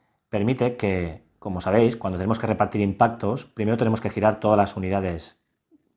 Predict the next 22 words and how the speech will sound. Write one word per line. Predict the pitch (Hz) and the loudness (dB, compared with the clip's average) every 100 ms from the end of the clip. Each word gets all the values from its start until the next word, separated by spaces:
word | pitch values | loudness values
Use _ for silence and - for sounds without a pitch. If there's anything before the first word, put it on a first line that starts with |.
| - | -6
para | 90 98 113 - - | 0 0 0 -8 -4
poder | 104 110 104 | 0 2 2
volver | 101 104 | 0 0
a | 104 | 0
cargar | 92 98 110 | 0 2 2
sobre | - 92 | 0 -2
una | 92 92 | -2 -2
misma | 87 85 85 | -2 -6 -8
unidad. | 82 85 95 - | -6 -2 -2 -4
Es | 92 | -12
decir, | 90 85 | -8 -8
vamos | 95 92 | -6 -6
a | |
suponer | 92 101 101 | -4 -2 -2
que | 98 | 0
yo | |
quiero | 95 101 | 0 0
cargar | 98 92 90 - | 0 0 -2 0
todo | 123 131 | 0 0
sobre | 104 92 | -2 -4
el | 87 | -4
Yamato. | 87 90 82 - | -4 -6 -8 -20